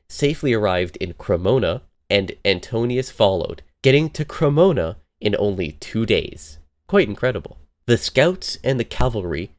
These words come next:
sent out to the countryside around Cremona to collect supplies was engaged by a contingent of the Vitellian army.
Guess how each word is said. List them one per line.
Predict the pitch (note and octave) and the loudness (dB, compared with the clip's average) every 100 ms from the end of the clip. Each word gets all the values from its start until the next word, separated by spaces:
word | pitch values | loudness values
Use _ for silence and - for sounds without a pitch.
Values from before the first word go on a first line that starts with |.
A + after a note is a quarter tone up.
| _ | _
sent | - B2+ C3 A#2 | 2 2 2 0
out | A2+ - | -2 -2
to | G#2 | -4
the | G2+ | -4
countryside | - C3 - G#2+ - F#2+ F#2 | -2 -4 -2 -4 -2 -2 0
around | F#2 F2+ F2+ | 0 -2 -4
Cremona | - G2 F2+ F2 F#2 B2+ F#2 F2 - - _ | -6 -6 -4 -4 -2 -2 0 -2 -4 -20 _
to | A2 | -10
collect | - G2 - | -4 -4 -4
supplies | - - B2+ G2 F2 - - - | -12 0 0 2 -4 -8 -16 -4
was | A#2+ A#2 | 0 2
engaged | A#2 A2 A2+ D#3 - - | 2 2 0 -2 -8 -4
by | B2+ B2 | 0 0
a | |
contingent | B2+ B2+ A#2+ C3 A2 F2 - | 0 -4 -2 -4 -4 -8 -8
of | G2 | -8
the | E2 | -6
Vitellian | G2 - G2 E2 D2+ - | -8 -4 -4 -2 -4 -8
army. | F2 G2+ E2+ | -6 -6 -8